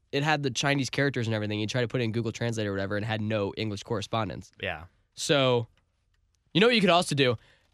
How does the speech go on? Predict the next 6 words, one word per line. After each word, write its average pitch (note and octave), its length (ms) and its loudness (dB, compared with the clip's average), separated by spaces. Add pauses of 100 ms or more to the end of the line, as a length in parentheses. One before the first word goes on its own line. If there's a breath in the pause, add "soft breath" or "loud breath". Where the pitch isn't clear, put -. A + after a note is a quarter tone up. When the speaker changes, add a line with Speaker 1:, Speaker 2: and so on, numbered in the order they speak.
Speaker 1:
Ask F3+ 280 6
her A3+ 140 6
to G3+ 60 4
be F3+ 200 4
like, C#3+ 520 4 (300)
Yo, C#3 600 4